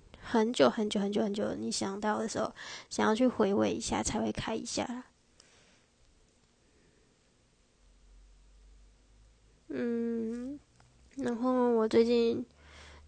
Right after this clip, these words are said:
前阵子有玩 Luna，但是呢，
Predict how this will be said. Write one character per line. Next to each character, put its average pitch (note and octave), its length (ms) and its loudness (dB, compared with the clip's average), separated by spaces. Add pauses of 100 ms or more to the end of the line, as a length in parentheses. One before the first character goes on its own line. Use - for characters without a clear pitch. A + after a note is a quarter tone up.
(140)
前 A#3 260 4
阵 A#3+ 240 4
子 A#3+ 460 2
有 A3 180 0
玩 A#3 380 2
Luna， A3+ 500 4 (1300)
但 B3+ 260 2
是 B3+ 240 2
呢， A#3+ 340 2